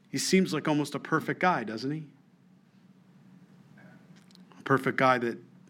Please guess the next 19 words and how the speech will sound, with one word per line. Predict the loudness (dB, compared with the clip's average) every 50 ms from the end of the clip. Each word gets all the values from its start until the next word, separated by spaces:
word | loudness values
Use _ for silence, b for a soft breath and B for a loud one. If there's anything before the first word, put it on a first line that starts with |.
| -14 -6 -2
needs | 0 0 0 -2 -4
Jesus. | -8 -8 -4 -2 -2 -2 -2 -4 -6 -12 -16 -18 -16 -16 -16 -18 -18 -20 -20 -20 -20 -20 -20 -20 -20 -20 -20 -20 -20 -20 -20 -20 -20 -20 -20 -20 -20 -20 -20 -20 -20 -20 -20 -18 -14 -14 -14 B B B B B B B B B B B B B B B B B B B B
And | 4 6 6 6 4 0 -2 -8 -10 -12 B B B B B B B B B B B B B B -20 -20 _ _ _ _ _ _ _ _ -20 _ _ _ -6 0
we | 2 2 2
read, | 2 0 0 -2 -4 -4
"Seven | -2 2 4 4 4 4 2 -2 -2
sons | -2 0 0 0 0 0 -2 -4 -6 -6 -6 -6 -6 -8 -8 -12 B B B B B B B B B B _ _ _ 0
and | 2 2 2 2
three | 0 0 2 2 2 2
daughters | 2 0 0 0 -2 -2 -2 -4 -4 -4 -4
were | -2 -2 -2
born | 0 2 2 2 4 2 0 -2
to | -4 -6 -6
him." | -6 -4 -4 -4 -4 -4
So | 0 4 6 6 6 4 2 B B B B B B B B B B B -2
<clears throat> | 0 0 2 2 4 4 2
we | 2 0
talked | 0 2 2 2 2 0
about | -2 2 2 2 2 0 -4